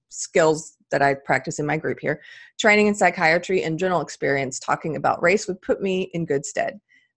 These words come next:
In retrospect, I was right that my background was critical to navigating the experience, but I was ill prepared for what was to come nonetheless.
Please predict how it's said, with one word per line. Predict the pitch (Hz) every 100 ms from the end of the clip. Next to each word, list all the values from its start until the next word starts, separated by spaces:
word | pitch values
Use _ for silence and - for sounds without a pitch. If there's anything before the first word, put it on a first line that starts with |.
| _ _ _ _ -
In | 226
retrospect, | 247 254 196 156 139 -
I | 185
was | 208
right | 220 294
that | -
my | -
background | 180 175 196 160
was | 143 147 -
critical | - 220 214 190
to | 170
navigating | 147 160 196 226 233
the |
experience, | 233 - 240 240 233
but | -
I | 160
was | 156 - 208
ill | 208
prepared | 208 - 185 180 175
for | 156
what | 156
was | 160 -
to | -
come | - 175 156 151
nonetheless. | 151 151 143 143 220 -